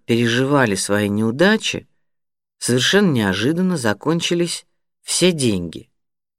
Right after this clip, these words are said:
И Тенгизов невозвратный аванс, и Норины мелкие запасы. Для начала Нора, ничего не говоря Тенгизу, одолжила двести рублей у Туси,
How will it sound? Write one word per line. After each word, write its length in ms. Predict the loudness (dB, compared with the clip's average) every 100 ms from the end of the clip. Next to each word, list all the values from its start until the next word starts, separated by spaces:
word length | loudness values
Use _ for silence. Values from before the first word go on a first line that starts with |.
| _ _ -6
И 100 | -2
Тенгизов 800 | -2 -2 -4 -6 -4 -8 -10 _ _ _
невозвратный 760 | 0 4 4 6 4 4 0 -2
аванс, 640 | -2 4 4 4 -2 -12 _ _ _ _ _ _
и 100 | 0
Норины 640 | 4 6 6 4 2 -2 -6 -2
мелкие 480 | 2 2 2 -2 0
запасы. 720 | 0 0 -4 -6 -8 -18 -20 _ _ _ _ _ _ _ _ _ _
Для 140 | -2 2
начала 480 | 2 4 2 4 2
Нора, 300 | 2 0 0
ничего 420 | -2 -4 -2 0
не 140 | 0
говоря 340 | 2 2 4 0
Тенгизу, 720 | -2 -6 -4 -6 -4 -6 _ _ _ _ _ _
одолжила 480 | -10 -2 0 2 0
двести 420 | 0 -2 -2 -2
рублей 360 | -4 -2 0 0
у 100 | 0
Туси, 580 | -4 -4 -4 -6 -8